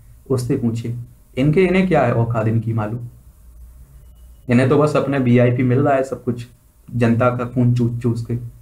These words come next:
एक छात्र के बारे में जीवन बहुत संघर्ष होता है और आप लोग इसे बेहतर समझते होंगे।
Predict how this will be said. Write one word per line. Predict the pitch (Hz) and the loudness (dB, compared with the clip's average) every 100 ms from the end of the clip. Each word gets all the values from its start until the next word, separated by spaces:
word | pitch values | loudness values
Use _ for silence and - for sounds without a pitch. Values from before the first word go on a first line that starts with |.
| - - - - | -20 -20 -10 -8
एक | 120 - | -6 -4
छात्र | 131 127 - | -2 -2 -4
के | 175 | 0
बारे | 165 170 | 0 0
में | 180 135 | -4 -4
जीवन | 117 120 156 | -2 -2 -2
बहुत | 120 117 151 160 - | -2 -2 -2 -2 -6
संघर्ष | - 120 120 131 160 - - | -2 0 0 0 -2 -4 -4
होता | 127 120 127 | -2 0 -2
है | 120 113 117 - - - - 123 - - - - - - - - 113 | -2 -4 -6 -12 -20 -20 -20 -20 -18 -20 -20 -20 -20 -20 -20 -12 -2
और | 113 | 2
आप | 110 113 | 2 2
लोग | 135 131 | 0 0
इसे | 127 123 | -2 -2
बेहतर | 120 - 151 | 0 2 2
समझते | 147 120 - 127 | 2 -2 -2 -4
होंगे। | 113 113 | -4 -6